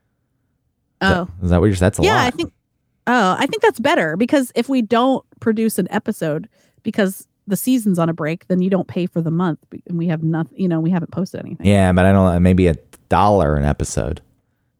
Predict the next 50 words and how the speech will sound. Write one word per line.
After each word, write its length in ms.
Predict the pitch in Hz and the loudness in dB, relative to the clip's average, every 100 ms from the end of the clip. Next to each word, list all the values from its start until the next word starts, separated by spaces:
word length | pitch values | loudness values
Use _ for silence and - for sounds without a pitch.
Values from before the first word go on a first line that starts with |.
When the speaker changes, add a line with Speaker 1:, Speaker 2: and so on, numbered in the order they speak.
| _ | _
Speaker 1:
Five 320 | - 107 110 | -2 2 4
dollars. 480 | 95 110 82 71 78 | 4 4 2 -2 -2
You 100 | 95 | -2
can, 400 | 87 90 85 - | 2 2 0 0
you 140 | 98 87 | 0 2
know, 100 | 82 | 4
that 140 | 82 | 4
movie 320 | 98 131 113 | 4 4 4
you 100 | 87 | 2
didn't 260 | 85 85 85 | 2 4 4
even 200 | 80 80 | 2 2
wanna 200 | 82 80 | 2 4
rent 260 | 90 120 - | 4 2 0
was 160 | 85 | -6
cheaper 300 | - 67 - | -4 -6 -6
than 180 | - 73 | -6 -4
that. 220 | 67 - | -2 -4
And 100 | 58 | -4
that 100 | 85 | 0
was, 380 | 87 85 80 - - | 2 2 0 -8 -6
<laughs> 40 | |
it 960 | - - - _ - - - - 85 | -6 -6 -14 _ -20 -20 -18 -6 -2
was 140 | - 101 | 0 0
a 40 | |
big 240 | 90 101 82 | 2 2 2
production. 600 | 92 95 85 - 69 - _ - | 2 2 0 -4 -6 -8 _ -2
Speaker 2:
<laughs> 1700 | - - - 359 - 302 - 262 _ _ _ _ _ _ _ - - | -2 -2 -4 -4 -4 -10 -8 -12 _ _ _ _ _ _ _ -18 -4
Speaker 1:
Wasn't 320 | 95 92 90 | 2 4 4
two 120 | - 104 | 2 0
Speaker 2:
Yeah, 40 | - 381 | 2 2
Speaker 1:
people 100 | 381 | 2
Speaker 2:
but 100 | - | 2
Speaker 1:
just 120 | - | 2
Speaker 2:
lots 260 | 294 311 - | 2 0 -6
of, 80 | 269 _ _ - | -16 _ _ -6
Speaker 1:
avoiding 500 | 104 90 107 107 104 | -4 2 4 4 4
a 40 | 92 | 4
Speaker 2:
lots 140 | - 107 - | 4 2 0
Speaker 1:
topic. 320 | 82 - - _ _ - | -2 -4 -14 _ _ -8
<laughs> 80 | 90 - - - - | -6 -6 -14 -10 -2
Speaker 2:
No, 200 | 311 285 | 0 4
but 160 | 277 | 2
no, 180 | 254 294 | 2 2
no. 220 | 285 220 - | 2 2 0
If 120 | 233 | 0
we 160 | 311 392 | 2 2
had 200 | 370 - | 2 0
something 420 | 294 277 277 254 | -2 0 0 0
that 140 | 208 | 0
we, 160 | 233 | 0